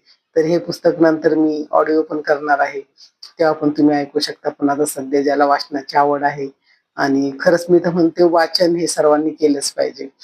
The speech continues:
कारण वाचाल तर वाचाल. आणि वाचना, वाचनाने आपली बुद्धी वाढते, आपलं हे आत्म्या-, आत्म्याला एक शांती मिळते आणि वाचनाने आपलं मन असं फ्रेश राहतं,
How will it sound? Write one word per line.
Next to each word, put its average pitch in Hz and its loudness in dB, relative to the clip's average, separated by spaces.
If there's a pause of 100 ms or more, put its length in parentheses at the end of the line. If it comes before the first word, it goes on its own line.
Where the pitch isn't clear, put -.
(300)
कारण 143 0 (200)
वाचाल 147 2
तर 139 -2 (140)
वाचाल. 135 -4 (440)
आणि 139 -2 (140)
वाचना, 143 -2 (680)
वाचनाने 139 0
आपली 139 -4
बुद्धी 139 -4
वाढते, 135 -6 (500)
आपलं 135 -2 (1080)
हे 135 0 (340)
आत्म्या-, 143 0 (160)
आत्म्याला 147 0
एक 147 0
शांती 143 -2
मिळते 135 -2 (540)
आणि 139 0
वाचनाने 135 0
आपलं 135 -2
मन 135 0
असं 147 -10
फ्रेश 143 2
राहतं, 135 -4